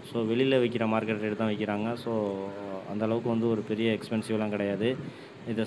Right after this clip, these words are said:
சாப்பிட்டுட்டு அடுத்து சிம்ஸ், சிம்ஸ் பார்க்கிட்ட இருக்கிற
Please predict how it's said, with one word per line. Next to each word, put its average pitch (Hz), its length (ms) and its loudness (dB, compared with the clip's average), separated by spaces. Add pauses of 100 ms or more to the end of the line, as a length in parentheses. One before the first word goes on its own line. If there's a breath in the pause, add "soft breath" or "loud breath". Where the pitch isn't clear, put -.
சாப்பிட்டுட்டு 123 420 2
அடுத்து 127 420 0
சிம்ஸ், 110 280 -4 (560)
சிம்ஸ் 147 280 0
பார்க்கிட்ட 120 400 4
இருக்கிற 113 440 6